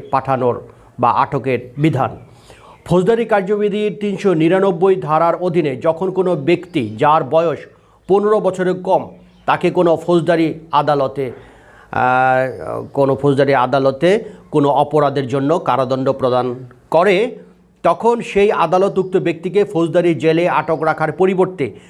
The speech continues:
সরকার কর্তৃক প্রতিষ্ঠিত কোনো সংশোধনাগারে আটক রাখার আদেশ দিতে পারে। এরপর আমি বলছি দণ্ড স্থগিত, মৌকুফ এবং হ্রাস সম্পর্কে, suspension, remission and commutation of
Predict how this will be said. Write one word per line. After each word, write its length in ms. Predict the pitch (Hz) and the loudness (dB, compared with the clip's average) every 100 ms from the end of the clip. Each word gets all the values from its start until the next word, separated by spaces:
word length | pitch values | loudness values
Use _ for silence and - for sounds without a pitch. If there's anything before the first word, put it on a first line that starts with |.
| - - | -20 -12
সরকার 640 | - 175 175 180 196 208 208 | -4 0 2 0 0 0 2
কর্তৃক 440 | 202 190 202 202 - | 0 -2 -2 -6 -2
প্রতিষ্ঠিত 540 | 185 208 - 196 165 | 0 0 -2 -4 0
কোনো 520 | 208 - 180 180 180 | 0 0 -2 0 0
সংশোধনাগারে 1080 | 160 165 170 165 170 160 156 131 131 180 220 - - - | 0 -2 -2 -4 -2 0 2 2 2 2 0 -6 -8 -2
আটক 320 | 143 160 156 | 0 0 0
রাখার 280 | 156 151 143 | 0 0 0
আদেশ 520 | 139 135 139 - - 135 | 0 0 -2 -4 -8 -6
দিতে 200 | 120 127 | -4 0
পারে। 320 | 117 107 92 - - - - - - | 0 -2 -8 -18 -20 -20 -20 -12 0
এরপর 300 | 185 196 226 | 0 4 2
আমি 180 | 208 202 | 4 2
বলছি 300 | 202 196 180 | 0 0 -4
দণ্ড 360 | 143 156 165 | 0 0 2
স্থগিত, 580 | 165 - 165 160 165 160 | -2 -2 -2 0 -2 -2
মৌকুফ 440 | 143 147 147 160 | 0 0 0 0
এবং 180 | 139 123 | 0 0
হ্রাস 320 | 123 120 131 | 0 2 0
সম্পর্কে, 720 | - - - 120 110 - 185 226 - - - - | -4 -12 -8 -6 -6 -2 0 0 -8 -20 -8 -4
suspension, 600 | 147 - 175 180 180 175 | -4 0 2 2 2 2
remission 540 | 143 147 165 160 175 170 143 | 2 2 2 0 0 0 -4
and 80 | 131 156 | -4 -2
commutation 560 | 156 160 165 156 160 | 0 0 0 -2 -2
of 160 | 135 | 0